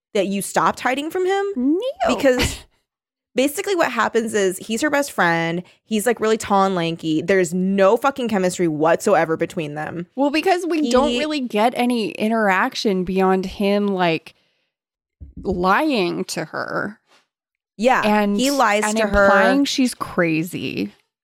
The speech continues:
Speaker 1: I hated that he was like, like, when he was like, "I need to tell you something, but you have to come to my house. But also, it was required that I fucking gaslight you in front of everybody and the police and, like, like, fuck up your reputation in this town and say that you fucking hallucinated when you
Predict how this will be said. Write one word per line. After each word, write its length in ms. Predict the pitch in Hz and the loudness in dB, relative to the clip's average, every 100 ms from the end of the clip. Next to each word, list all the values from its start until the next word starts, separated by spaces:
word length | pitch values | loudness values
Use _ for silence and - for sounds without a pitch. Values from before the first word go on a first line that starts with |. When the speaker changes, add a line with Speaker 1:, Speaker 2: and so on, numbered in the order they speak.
| _ _ _ _ _ - | _ _ _ _ _ -6
Speaker 1:
I 160 | 190 233 | -2 0
hated 540 | 262 190 180 202 196 | 0 2 2 0 0
that 140 | 185 - | 0 -2
he 300 | - 196 180 | -4 -2 2
was 240 | 185 170 | 2 2
like, 400 | 180 160 156 - _ _ _ _ _ _ _ | 0 0 -2 -8 _ _ _ _ _ _ _
like, 180 | 226 220 | 0 2
when 100 | 214 | 2
he 100 | 214 | 2
was 160 | 202 185 | 0 2
like, 180 | 156 - | 0 -2
"I 100 | 185 | -2
need 100 | 175 | -2
to 60 | 180 | -4
tell 200 | - 156 | -6 -8
you 80 | 131 | -8
something, 420 | - - 107 95 | -10 -14 -16 -12
but 100 | 190 | -10
you 100 | 185 | -6
have 180 | 165 - | -6 -6
to 60 | 214 | -8
come 120 | 226 | -8
to 60 | |
my 120 | 254 262 | -6 -6
house. 480 | 196 143 135 - - | -4 -4 -4 -8 -4
But 180 | 190 - | -4 -2
also, 500 | 170 - 226 220 220 | -2 -2 0 0 0
it 140 | - - | -2 -4
was 140 | 180 | -2
required 520 | 175 - 156 139 165 | -4 -2 -2 0 0
that 80 | 185 | 2
I 60 | 185 | 0
fucking 380 | 180 190 226 202 | 0 -2 -4 -4
gaslight 460 | 160 151 - 180 | -2 -2 0 0
you 160 | 196 220 | 2 0
in 80 | 196 | 0
front 180 | 196 185 | 0 -2
of 80 | 180 | -2
everybody 600 | - 180 185 190 196 220 | -4 -2 0 2 0 0
and 200 | - 170 | -4 -2
the 60 | 202 | -4
police 640 | - 220 190 175 190 - - | -2 0 2 4 2 -2 -2
and, 380 | 185 190 220 | 0 0 0
like, 280 | 208 196 175 - _ _ _ | 2 2 0 -6 _ _ _
like, 160 | 208 - | -4 -4
fuck 320 | - 190 190 | -4 -2 0
up 120 | 226 | 2
your 120 | 240 | 4
reputation 540 | 226 202 202 190 180 190 | 4 2 0 -2 0 0
in 60 | |
this 160 | 180 180 | 0 0
town 260 | 196 175 | 0 0
and 140 | 180 170 | 0 -2
say 200 | - 170 | 0 0
that 100 | 165 | 0
you 120 | 202 | -2
fucking 340 | - 190 196 | -2 -2 -4
hallucinated 760 | 180 170 170 170 165 143 135 127 | -6 -2 0 -2 -4 -2 -2 -2
when 180 | 165 170 | -2 -2
you 320 | 170 165 | 0 0